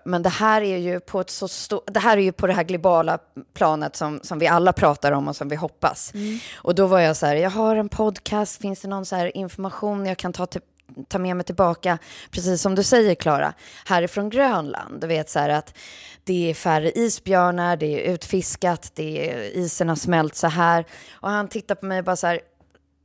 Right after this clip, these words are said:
Speaker 1: den informationen spelar liksom ingen roll. Du har, du har ju sett, du har ju sett det.
Speaker 2: Mm.
Speaker 1: Jag bara, ja, ja, jag har absolut sett.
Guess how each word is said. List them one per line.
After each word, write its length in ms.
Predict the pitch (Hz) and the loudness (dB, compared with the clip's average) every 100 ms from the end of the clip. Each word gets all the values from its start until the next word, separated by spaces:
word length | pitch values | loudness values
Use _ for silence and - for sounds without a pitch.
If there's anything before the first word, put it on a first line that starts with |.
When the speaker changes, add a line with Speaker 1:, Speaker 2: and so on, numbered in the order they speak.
| _ _ | _ _
Speaker 1:
den 420 | 185 165 262 247 208 | -16 2 4 4 0
informationen 480 | 160 156 151 143 | -4 -6 -6 -6
spelar 260 | 147 - 214 | -6 -2 0
liksom 240 | 202 - 196 | -2 -4 -2
ingen 140 | 180 | 2
roll. 260 | 170 120 165 | 2 2 2
Du 80 | |
har, 140 | 190 185 | 4 4
du 120 | 196 | 6
har 80 | 214 | 6
ju 80 | 202 | 4
sett, 260 | - - _ - | 0 -2 _ -20
du 120 | - 196 | 4 6
har 80 | |
ju 60 | 170 | 6
sett 260 | - - - | 2 -4 -8
det. 160 | - - - | -14 -14 -12
Speaker 2:
Mm. 100 | 185 | 0
Speaker 1:
Jag 100 | 180 | 4
bara, 140 | 160 | 6
ja, 240 | 170 202 202 | 8 8 8
ja, 220 | 208 214 | 6 6
jag 100 | 208 | 8
har 140 | 202 | 8
absolut 560 | 196 - 202 208 143 - | 6 2 2 4 4 2
sett. 520 | - - - - - | -4 -6 -8 -12 -12